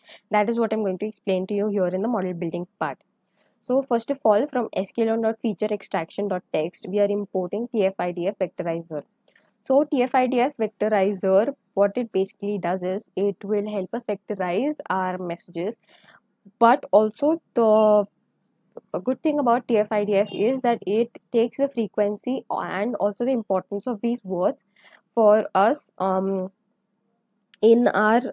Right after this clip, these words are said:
uh, messages. So, so for, uh, our messages, the importance and the frequency of words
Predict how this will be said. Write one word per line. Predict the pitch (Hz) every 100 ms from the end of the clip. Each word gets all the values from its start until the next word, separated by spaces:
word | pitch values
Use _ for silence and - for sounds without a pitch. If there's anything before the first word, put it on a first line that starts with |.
| -
uh, | 208 208
messages. | 220 208 - 175 180
So, | 214 226
so | - - 233 226 -
for, | 226 226 294 - - - - -
uh, | 190 202 190
our | 208
messages, | 233 220 214 - 277 359 -
the |
importance | 226 226 214 202 277 302
and | 190 233
the | 285
frequency | - 240 202 214 233
of | 233
words | 190 196